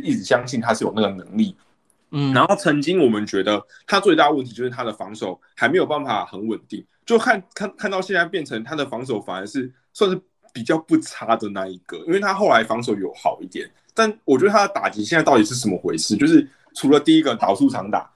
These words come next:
Speaker 1: 那第二个就是说他的击球选择到底是，是怎样？就是为什么打线里面前前后后一大堆一直挥空的，那你干嘛那么怕挥空呢？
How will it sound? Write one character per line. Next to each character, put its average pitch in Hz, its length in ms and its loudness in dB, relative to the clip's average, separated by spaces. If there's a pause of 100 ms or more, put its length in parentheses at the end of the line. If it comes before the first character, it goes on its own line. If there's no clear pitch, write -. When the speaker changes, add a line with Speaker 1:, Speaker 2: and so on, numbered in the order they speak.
(160)
Speaker 1:
那 175 80 0
第 202 140 -2
二 180 60 4
个 160 60 4
就 156 80 0
是 170 80 0
说 151 220 0
他 165 120 -8
的 147 100 2
击 117 220 -8
球 120 180 -2
选 113 180 -4
择 95 80 -12
到 123 120 -2
底 123 60 0
是， 123 120 -8
是 117 320 -12
怎 - 220 -6
样？ 92 200 -8 (240)
就 208 140 -6
是 226 60 0
为 233 80 6
什 170 120 -2
么 113 240 4 (320)
打 104 200 -4
线 160 180 -6
里 120 80 -8
面 151 100 -6
前 117 120 -12
前 123 140 -6
后 135 120 -8
后 131 160 -2
一 127 40 -4
大 127 120 0
堆 117 160 0
一 - 80 -6
直 - 100 -12
挥 107 200 -8
空 104 180 -14
的， 82 120 -6
那 139 120 2
你 131 120 -2
干 135 140 -2
嘛 117 60 4
那 113 100 0
么 98 160 0
怕 90 200 -2
挥 - 220 -14
空 - 260 -16
呢？ 90 60 -20